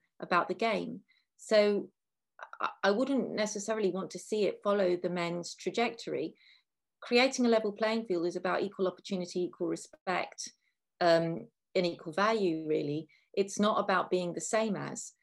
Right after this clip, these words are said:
So what I, I think the women's game is, is a different product to the men's game. Certainly it can appeal to different people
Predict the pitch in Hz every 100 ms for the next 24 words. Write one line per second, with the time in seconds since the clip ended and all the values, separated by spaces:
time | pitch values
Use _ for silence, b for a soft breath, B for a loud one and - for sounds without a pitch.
0 | _ - - 190 185 - - - - 185
1 | 233 277 233 226 - - 190 202 320 226
2 | 233 254 285 277 233 226 208 - 202 196
3 | 190 - 233 226 214 208 - - _ _
4 | _ _ - 220 208 - - 196 190 185
5 | 185 190 180 170 170 - 226 220 180 170
6 | 175 _ _ _ _ _ _ - 185 -
7 | 196 185 - 233 262 226 202 175 175 160
8 | 160 - 165 151 160 156 165